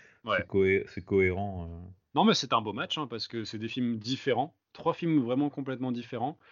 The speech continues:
Speaker 1: qui sont trois bons films. Alors, euh, pour le coup, moi, euh, j'avais jamais pris le temps de regarder aucun des trois, donc, euh, je suis ravi qu'on ait pu le faire pour le podcast.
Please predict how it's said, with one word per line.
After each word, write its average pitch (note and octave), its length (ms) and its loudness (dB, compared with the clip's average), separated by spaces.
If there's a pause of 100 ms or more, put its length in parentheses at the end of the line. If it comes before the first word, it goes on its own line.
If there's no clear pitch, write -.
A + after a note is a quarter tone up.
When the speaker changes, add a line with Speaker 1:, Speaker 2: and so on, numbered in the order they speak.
(300)
Speaker 1:
qui - 120 -2
sont C#3 140 4
trois D#3+ 200 6
bons D#3 120 8
films. E3+ 240 4
Alors, B2 260 2
euh, A#2 200 2
pour B2+ 160 -6
le B2 80 0
coup, D#3+ 160 -4
moi, C#3+ 160 4
euh, A#2 480 0
j'avais A2 280 -4
jamais B2+ 240 0
pris C#3 160 -6
le A#2 60 -6
temps C3 160 -2
de A#2+ 60 0
regarder G#2+ 500 -4
aucun C#3 260 0
des B2 120 2
trois, C3+ 260 2
donc, G#2+ 300 -4
euh, F#2 520 -8
je - 80 -4
suis A2 120 -4
ravi B2 240 2
qu'on B2+ 180 2
ait C#3 80 6
pu - 140 -6
le A2 60 -10
faire B2 200 -2
pour A#2 140 -8
le G#2+ 80 -8
podcast. C3 520 -8